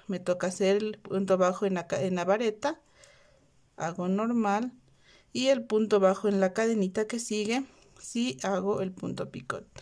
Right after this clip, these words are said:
Hago el punto bajo, uno, dos, tres cadenitas y justo aquí donde empieza el punto bajo, hago el punto picot, o sea, uno las tres cadenitas.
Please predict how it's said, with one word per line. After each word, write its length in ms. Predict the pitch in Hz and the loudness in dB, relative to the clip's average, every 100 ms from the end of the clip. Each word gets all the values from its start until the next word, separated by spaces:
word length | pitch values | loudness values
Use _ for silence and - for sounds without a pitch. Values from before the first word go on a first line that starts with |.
| - - - _ _ | -20 -20 -20 _ _
Hago 220 | 185 185 | -10 -8
el 80 | 185 | -10
punto 340 | 185 196 220 | -6 -4 -2
bajo, 520 | 220 220 226 - 277 - | 0 -2 -2 -2 -2 -2
uno, 800 | - 214 214 202 190 185 185 185 - - | -4 -2 0 0 0 -2 -4 -6 -10 -10
dos, 580 | 208 202 196 190 190 - - - - | 0 2 4 2 -2 -10 -20 -20 -10
tres 320 | 226 247 254 | -2 0 0
cadenitas 760 | - 254 262 226 190 196 240 254 - - - - - | 0 2 2 0 -2 -2 -6 -6 -10 -14 -16 -12 -8
y 80 | |
justo 380 | 226 - 208 - | -4 -2 -2 2
aquí 380 | 220 220 226 220 | 0 0 -4 0
donde 420 | 220 220 202 202 208 | 0 0 0 -2 -2
empieza 800 | 196 190 202 196 196 - 220 - _ _ | -4 -2 0 0 0 -4 -8 -10 _ _
el 100 | - 190 | -12 -10
punto 400 | - 185 190 233 | -6 -4 -2 -2
bajo, 460 | 220 220 277 277 _ - - - - _ _ | -4 -2 -4 -4 _ -20 -20 -20 -20 _ _
hago 460 | - 202 208 214 - | -4 -2 0 -2 -6
el 160 | - 185 | -8 -10
punto 480 | - - 190 190 190 | -10 -8 -6 -6 -8
picot, 400 | - 190 - - - - | -10 -12 -12 -12 -16 -14
o 100 | - | -12
sea, 380 | 196 - 220 - | -10 -6 -4 -4
uno 320 | - 202 202 196 | -4 -4 -2 -2
las 220 | 185 185 | -4 -6
tres 240 | - - | -6 -6
cadenitas. 760 | - - - - - - - | -4 -4 -4 -6 -10 -14 -20